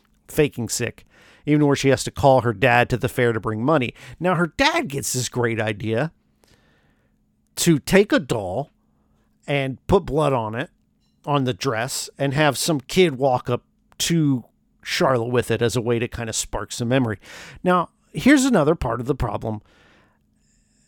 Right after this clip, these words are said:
is that there's a scene of him acquiring this doll that just goes on and on.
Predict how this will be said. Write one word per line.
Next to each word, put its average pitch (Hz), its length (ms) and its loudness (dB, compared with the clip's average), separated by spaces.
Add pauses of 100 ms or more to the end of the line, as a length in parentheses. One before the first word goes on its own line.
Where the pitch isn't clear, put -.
(920)
is 180 200 4
that 202 160 4
there's 156 200 4
a 147 40 4
scene 254 440 2
of 151 100 4
him 151 180 6
acquiring 156 680 2
this 135 160 2
doll 135 540 0 (800)
that 233 200 2
just 262 400 2
goes 220 320 4
on 226 280 0
and 196 120 -2
on. 175 360 -2